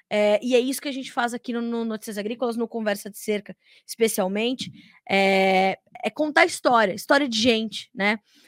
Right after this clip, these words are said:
História de gente, porque alguém tá fazendo tudo isso acontecer, né?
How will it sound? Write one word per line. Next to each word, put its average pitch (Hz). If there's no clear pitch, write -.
História 269
de 240
gente, 262
porque 285
alguém 294
tá 330
fazendo 294
tudo 294
isso 294
acontecer, 269
né? 214